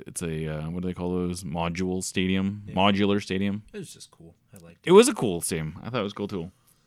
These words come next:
Speaker 2: Um, so this weekend on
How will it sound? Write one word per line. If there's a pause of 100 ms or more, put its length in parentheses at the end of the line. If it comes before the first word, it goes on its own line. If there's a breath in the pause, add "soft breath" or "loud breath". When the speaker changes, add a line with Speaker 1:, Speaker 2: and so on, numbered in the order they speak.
(120)
Speaker 2:
Um, (240)
so
this
weekend (180)
on